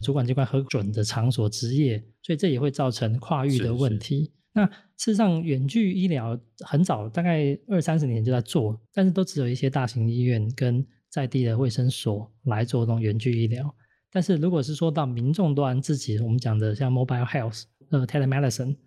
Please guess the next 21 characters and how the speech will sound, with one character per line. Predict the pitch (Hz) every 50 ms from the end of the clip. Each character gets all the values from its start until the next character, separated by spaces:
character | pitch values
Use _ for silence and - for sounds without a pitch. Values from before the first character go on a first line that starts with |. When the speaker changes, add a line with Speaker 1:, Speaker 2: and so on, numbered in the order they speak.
| _ _ _ _ _
Speaker 1:
这 | - 165
样 | 151 139
子 | 127 120
的 | 117 120
模 | 117 113 110 113 123
式 | - - 156
的 | 123 113 113
话， | 110 143 117 113 110 - - _ _ _ _
台 | - 156
湾 | 160 180 190
上 | 196 185 147
法 | - - 110 107 101
规 | 120 123 127
是 | 131 - - 135 120
有， | 110 107 107 - _ _ _ _ _ _
最 | - 214
近 | - - 190 147
才 | - 131
要 | 135 143 135
开 | - 135 131
始 | 127 - - 107 101